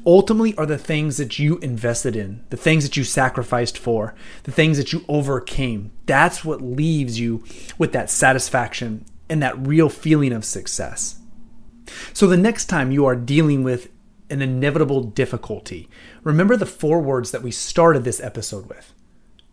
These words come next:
No pressure, no diamonds.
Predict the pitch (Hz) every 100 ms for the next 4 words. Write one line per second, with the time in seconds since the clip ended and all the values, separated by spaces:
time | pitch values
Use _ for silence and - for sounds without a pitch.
0 | - 127 127 190 - 143 - 110 120 -
1 | _ - _ - 113 110 107 104 101 78
2 | - -